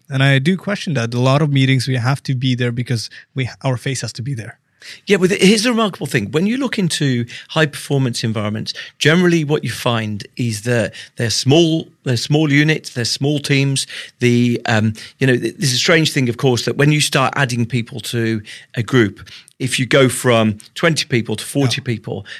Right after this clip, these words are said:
Speaker 2: the number of relationships be-, that, between those people doesn't grow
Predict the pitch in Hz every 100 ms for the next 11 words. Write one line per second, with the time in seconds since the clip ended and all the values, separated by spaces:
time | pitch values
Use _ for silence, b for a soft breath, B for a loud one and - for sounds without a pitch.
0 | B 123 113 120 170 165 135 110 123 147
1 | 165 123 107 - - - 120 123 - 120
2 | - 117 107 101 - 113 107 98 B B
3 | 139 131 131 123 117 113